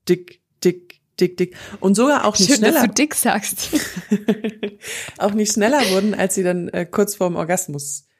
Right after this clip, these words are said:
Speaker 1: waren. Ich glaube, das ist schon so ein bisschen, geht in diese Richtung, ähm, jeder Topf
Speaker 2: Metronom ficken.
Speaker 1: <laughs>
Speaker 2: Das, danke,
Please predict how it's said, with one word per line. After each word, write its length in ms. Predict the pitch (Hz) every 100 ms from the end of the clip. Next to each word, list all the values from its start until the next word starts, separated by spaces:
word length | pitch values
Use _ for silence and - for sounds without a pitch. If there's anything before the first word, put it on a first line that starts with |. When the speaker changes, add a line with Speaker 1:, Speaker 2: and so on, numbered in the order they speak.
| _ _
Speaker 1:
waren. 240 | 160 151 -
Ich 140 | -
glaube, 240 | - 185 247
das 160 | 233
ist 200 | - - -
schon 160 | 254
so 80 | 240
ein 80 | 226
bisschen, 420 | 226 - 220 202
geht 160 | 208 208
in 80 |
diese 200 | 190 185
Richtung, 340 | 185 - 190 190 - - _ _ 185
ähm, 260 | 175 175 -
jeder 240 | 190 185
Topf 100 | 214
Speaker 2:
Metronom 520 | 294 - 269 269 330 381
ficken. 560 | - 254 202 190 202 - 208
Speaker 1:
<laughs> 160 | 196
Speaker 2:
Das, 180 | 240 294 - - - - - _
danke, 520 | 285 285 311 330 294